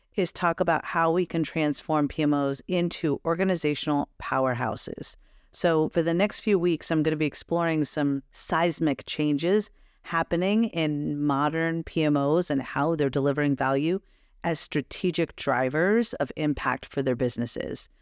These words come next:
So across this series, we're gonna unpack the step-by-step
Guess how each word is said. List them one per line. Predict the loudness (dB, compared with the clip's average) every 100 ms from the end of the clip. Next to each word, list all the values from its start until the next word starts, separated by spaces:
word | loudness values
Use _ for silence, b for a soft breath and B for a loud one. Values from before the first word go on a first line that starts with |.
| _ _ -4
So | 2 2
across | 2 2 2 2
this | -4 -2
series, | 0 2 0 -2
we're |
gonna | -2 0 0
unpack | -2 -2 -2 -4 0
the | 0 0
step-by-step | -2 0 0 2 -2 0 2 0